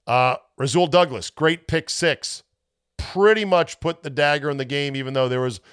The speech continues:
a little bit of drama after that. That's the second game that Rasul Douglas has basically won by himself. That and the Arizona game, he was a street free agent at some point this, I think he was a street free agent. I forgot how good he got him,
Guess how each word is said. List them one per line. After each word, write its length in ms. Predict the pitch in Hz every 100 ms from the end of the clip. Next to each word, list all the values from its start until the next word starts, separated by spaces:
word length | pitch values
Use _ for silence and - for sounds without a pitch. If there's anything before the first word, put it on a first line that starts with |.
| _ _ -
a 80 |
little 320 | 127 151 160 143
bit 160 | 139
of 120 | 127
drama 460 | 104 135 127 127 120 -
after 400 | 120 139 139 143
that. 340 | 135 131 135 _ _ _ _ _ _ _ _ _ _ _ _ _
That's 200 | - 147
the 120 | - 147
second 440 | - 175 165 156
game 260 | 156 156 131
that 140 | 120
Rasul 380 | 127 120 135 131
Douglas 340 | 135 131 127
has 100 | 104
basically 440 | 98 127 120 135 120
won 280 | 117 123
by 140 | 120 117
himself. 520 | 107 - 143 113 -
That 240 | 110 117 -
and 120 | 113
the 100 | 110
Arizona 400 | 110 107 131 139
game, 300 | 131 135 127 - - _
he 120 | 131
was 160 | 127
a 80 | 117
street 380 | 110 - 147 143
free 260 | - 131 123
agent 360 | 123 107 117 _ _ _ _
at 140 | 107 107
some 240 | 131 120
point 260 | 113 117 98
this, 200 | 104 -
I 80 |
think 140 | 110 185
he 60 |
was 100 | 107
a 40 | 78
street 280 | - 92 82
free 200 | 92 92
agent. 200 | 90 101
I 40 |
forgot 260 | - 110 101
how 140 | 101
good 240 | 85 107
he 60 | 95
got 240 | 95 98
him, 80 | 87